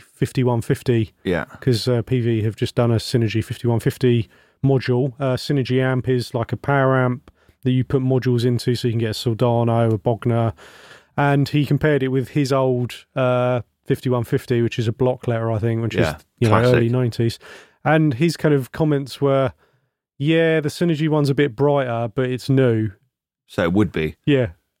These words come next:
Speaker 1: And that was kind of it. He was like, "It feels the same." So, yeah, I, I think,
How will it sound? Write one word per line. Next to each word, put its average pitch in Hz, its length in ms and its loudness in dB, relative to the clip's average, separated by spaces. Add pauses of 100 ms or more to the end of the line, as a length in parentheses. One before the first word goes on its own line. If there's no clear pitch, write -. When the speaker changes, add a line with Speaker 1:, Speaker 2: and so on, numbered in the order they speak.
Speaker 1:
And 156 160 2
that 151 160 0
was 151 160 -2
kind 143 160 0
of 139 100 0
it. 139 120 2
He 135 60 2
was 131 140 -2
like, 135 180 0
"It 120 80 -6
feels 131 360 2
the 123 80 -2
same." 113 360 0 (360)
So, 147 400 2 (480)
yeah, 127 320 2
I, 156 200 4 (300)
I 160 80 2
think, 170 360 0